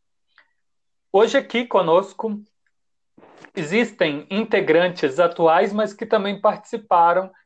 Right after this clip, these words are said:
de edições anteriores. Vieram conversar a Ana Júlia, a Natália e o Nicolas.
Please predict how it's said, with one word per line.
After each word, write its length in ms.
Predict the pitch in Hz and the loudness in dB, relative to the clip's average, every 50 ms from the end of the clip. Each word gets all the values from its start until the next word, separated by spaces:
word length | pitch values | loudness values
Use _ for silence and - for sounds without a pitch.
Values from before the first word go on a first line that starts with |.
| _ - | _ -6
de 120 | 147 160 190 | 0 0 0
edições 760 | 180 165 180 - - 175 165 170 175 175 180 175 - - - - | 2 0 -6 -4 0 2 2 2 2 -2 -4 -8 -14 -14 -6 -2
anteriores. 800 | 185 185 202 196 196 208 202 190 185 151 131 - - - - _ _ _ _ _ _ _ _ _ _ - | 0 0 0 0 0 2 2 4 4 4 2 2 -2 -10 -20 _ _ _ _ _ _ _ _ _ _ -4
Vieram 280 | 139 147 156 156 156 151 | 0 2 2 2 0 -2
conversar 720 | - 160 147 170 180 180 - - 180 165 165 185 185 - _ _ _ - _ - | -2 0 0 0 0 0 -2 0 0 2 2 0 -2 -4 _ _ _ -20 _ -2
a 60 | 160 165 | 0 0
Ana 300 | 165 165 165 185 190 180 | 2 2 2 0 0 -2
Júlia, 440 | 143 156 170 170 170 165 170 170 - _ _ _ _ _ | -2 -2 -2 -2 0 0 -2 -2 -4 _ _ _ _ _
a 120 | - 160 | -4 -2
Natália 680 | 170 180 175 170 - 165 151 147 147 151 151 156 160 160 - _ _ _ _ _ | 0 0 -2 -2 0 0 2 2 2 2 2 0 -2 -2 -8 _ _ _ _ _
e 140 | - 160 175 | -6 -2 0
o 60 | 190 | 0
Nicolas. 680 | 180 175 165 - - - 120 104 101 - - - - | 2 0 -2 -2 -4 -6 -6 -6 -6 -12 -16 -20 -20